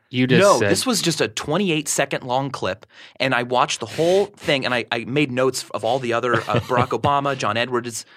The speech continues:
Speaker 2: the, um, the interviewer and audience members' reactions. And I got all the right reactions where they just sort of put their heads down or they just kind of stare
Speaker 1: Awkward.
Speaker 2: blankly. And then the very last reaction is this big guy in the audience who's just looking,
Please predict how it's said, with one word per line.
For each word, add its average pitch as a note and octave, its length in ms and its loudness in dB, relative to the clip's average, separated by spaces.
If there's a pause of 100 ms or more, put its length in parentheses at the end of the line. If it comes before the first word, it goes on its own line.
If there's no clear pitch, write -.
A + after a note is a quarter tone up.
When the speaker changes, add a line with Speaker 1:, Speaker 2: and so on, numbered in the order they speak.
(180)
Speaker 2:
the, G#2 180 -4 (120)
um, F#2 440 -8 (440)
the A#2+ 140 -6
interviewer B2+ 500 0
and G#2 120 -2
audience C#3+ 340 0
members' A2 300 -4
reactions. G#2+ 560 -4
And G2 60 -8
I F#2+ 40 -8
got B2 320 -2
all C3+ 200 -2
the D3+ 100 -6
right C3 220 -4
reactions G#2+ 640 -6
where G#2 120 -6
they A2 60 -6
just A2+ 180 -8
sort A2 100 -8
of - 160 -16
put A2 140 -12
their G#2 100 -10
heads G#2 300 -12
down G2+ 440 -8 (380)
or B2 100 0
they B2 80 2
just A#2+ 140 -6
kind B2+ 140 -4
of C3 60 0 (160)
stare C3 240 4
Speaker 1:
Awkward. A2 120 2
Speaker 2:
blankly. C#3+ 540 0 (240)
And C3+ 120 2
then C#3+ 80 2
the C3 60 -2
very C#3 240 2 (140)
last B2+ 280 0
reaction A#2+ 460 0
is G#2+ 140 -4
this - 320 -4 (320)
big B2+ 240 -2
guy G#2+ 220 2
in G#2+ 120 -2
the G#2 120 -2
audience G#2 440 -2
who's G#2 160 -8
just - 180 -6
looking, A#2 380 -4